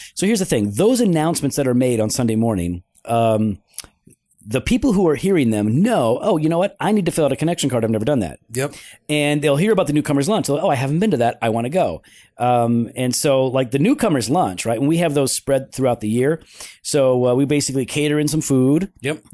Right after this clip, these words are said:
Speaker 1: Um, you know, we got a lo-, great, lot of great local places. And so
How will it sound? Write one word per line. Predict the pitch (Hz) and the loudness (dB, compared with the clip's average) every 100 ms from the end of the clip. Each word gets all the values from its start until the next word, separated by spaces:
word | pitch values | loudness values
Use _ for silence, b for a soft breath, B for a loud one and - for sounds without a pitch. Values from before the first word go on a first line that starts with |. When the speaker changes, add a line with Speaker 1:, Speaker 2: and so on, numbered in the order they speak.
| - | -4
Speaker 1:
Um, | 117 113 113 117 117 123 | -2 0 0 0 -2 -2
you | 135 | -2
know, | 120 | 0
we | |
got | 127 123 | 0 0
a | |
lo-, | 120 120 131 | 0 -2 -2
great, | 110 135 131 | 0 -2 -2
lot | 127 | -4
of | 135 | -2
great | 135 120 | -2 -2
local | 131 127 | -4 -6
places. | 127 113 131 135 - B B - | -4 -2 -2 -6 -8 B B -6
And | 139 139 | -2 -2
so | - 151 143 | 0 2 0